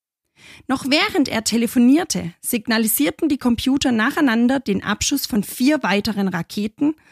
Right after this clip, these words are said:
und die Sirenen heulten erneut auf. Auch diese Meldung sei wahrscheinlich ein Fehlalarm, teilte er mit.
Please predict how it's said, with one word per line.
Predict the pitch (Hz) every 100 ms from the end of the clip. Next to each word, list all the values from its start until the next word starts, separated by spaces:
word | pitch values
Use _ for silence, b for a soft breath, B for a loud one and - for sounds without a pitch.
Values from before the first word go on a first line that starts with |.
| B
und | B 214
die |
Sirenen | 202 - 202 202 226 277 285 254
heulten | 214 196 202 - 233 -
erneut | 214 175 175 -
auf. | - 175 185 - - _ _ _ _ _ _ B B B B B B
Auch | - 349 -
diese | 269 254
Meldung | 240 190 185 208 254
sei | 277 233 202
wahrscheinlich | 208 202 202 202 240 -
ein | 247
Fehlalarm, | 247 277 269 202 170 165 165 165
teilte | 160 160 156
er | - 165
mit. | 160 - -